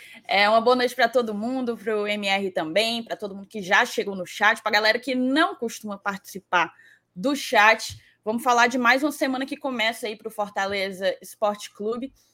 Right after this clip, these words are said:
E semana que começa de fato ali na emoção na quarta-feira, né? Na quarta-feira a gente encara o Palmeiras, no domingo o Atlético Goianiense. Então, é promessa de, de muitas emoções, sem sombra de dúvidas. Cara,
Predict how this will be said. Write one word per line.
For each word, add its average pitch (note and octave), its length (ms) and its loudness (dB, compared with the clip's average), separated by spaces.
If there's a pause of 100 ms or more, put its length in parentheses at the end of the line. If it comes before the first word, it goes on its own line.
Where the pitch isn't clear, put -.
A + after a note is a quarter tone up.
(420)
E A3+ 640 -4
semana A#3+ 460 2
que C4+ 920 -6 (460)
começa A#3+ 480 0
de B3 140 -10
fato A3+ 500 2
ali A3 160 -4
na A3+ 140 0
emoção A3 580 -4
na C4 100 -2
quarta-feira, A3+ 720 -2
né? F#3 140 -8 (180)
Na F#3 140 -16
quarta-feira G#3+ 640 -6
a G#3+ 40 -6
gente G#3 200 -12
encara F#3+ 260 -4
o G3 60 -14
Palmeiras, B3+ 520 0
no C#4+ 160 -2
domingo C#4+ 600 -4
o D4 40 -2
Atlético A#3+ 540 0
Goianiense. G#3 880 -6 (440)
Então, G#3 1080 -6
é F#3 100 -4
promessa A3 400 -2
de, B3 420 -4
de G#3+ 120 -6
muitas A#3+ 300 -2
emoções, B3 560 -2
sem B3 180 -6
sombra A#3+ 380 -4
de A3+ 120 -6
dúvidas. G#3 480 -6
Cara, C4 460 6